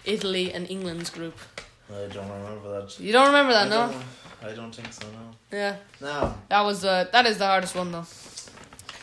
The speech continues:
Speaker 2: Okay, for my question, it's a Prem question. You should be able to get this as you. I did not like this year, but maybe you did. Chelsea
Speaker 1: Mm.
Speaker 2: nearly won the league.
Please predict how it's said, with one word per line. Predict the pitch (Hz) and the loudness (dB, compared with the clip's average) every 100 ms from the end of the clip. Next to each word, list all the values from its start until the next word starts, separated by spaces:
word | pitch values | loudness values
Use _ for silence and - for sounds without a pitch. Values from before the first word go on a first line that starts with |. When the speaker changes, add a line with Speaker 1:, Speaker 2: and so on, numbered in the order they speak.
| - - 127 | -14 -10 -8
Speaker 2:
Okay, | 127 170 165 135 | -4 -2 -2 -2
for | 131 | -6
my | 143 160 156 | -6 -4 -4
question, | 143 123 123 107 110 | -2 -2 -2 -8 -10
it's | 113 | -10
a | |
Prem | 113 - 147 147 139 | -10 -6 -4 -4 -8
question. | 123 113 101 - 104 123 | -8 -6 -6 -8 -12 -12
You | |
should | 123 131 | -8 -8
be | |
able | 120 | -8
to | 117 | -6
get | 123 123 | -8 -8
this | 101 | -12
as | 98 98 | -14 -12
you. | 101 98 98 - - - - - - | -12 -12 -14 -18 -4 -4 -4 -12 -12
I | 113 139 | -6 -6
did | 135 | -6
not | 135 107 | -6 -4
like | 107 107 | -4 -4
this | 110 - | -10 -10
year, | 127 120 | -8 -8
but | 120 | -8
maybe | 123 127 120 | -10 -10 -8
you | 120 120 | -10 -10
did. | 127 104 - - - - _ _ _ | -8 -10 -12 -18 -18 -20 _ _ _
Chelsea | - 120 104 101 | -6 -4 -2 -4
Speaker 1:
Mm. | |
Speaker 2:
nearly | 127 123 123 | -6 -6 -6
won | 120 120 | -8 -8
the | 120 | -8
league. | 127 98 92 | -6 -8 -12